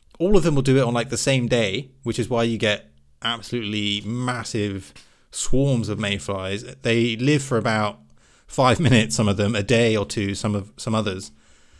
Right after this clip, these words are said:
And then you'll come back the next day and they'll just all be dead. But they will have mated,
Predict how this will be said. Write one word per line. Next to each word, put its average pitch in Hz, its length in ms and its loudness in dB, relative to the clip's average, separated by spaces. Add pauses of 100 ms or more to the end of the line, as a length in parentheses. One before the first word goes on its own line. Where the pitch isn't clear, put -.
(300)
And 107 180 -2
then 104 400 0
you'll 113 120 -4
come 120 140 -2
back 104 160 -2
the 101 80 -6
next 104 200 -4
day 107 140 0
and 101 80 -2
they'll 98 80 -4
just 92 200 -12
all 104 160 -4
be 101 100 -4
dead. 98 360 -2
But 156 80 -4
they 151 80 0
will 147 80 2
have 131 100 0
mated, 123 520 -2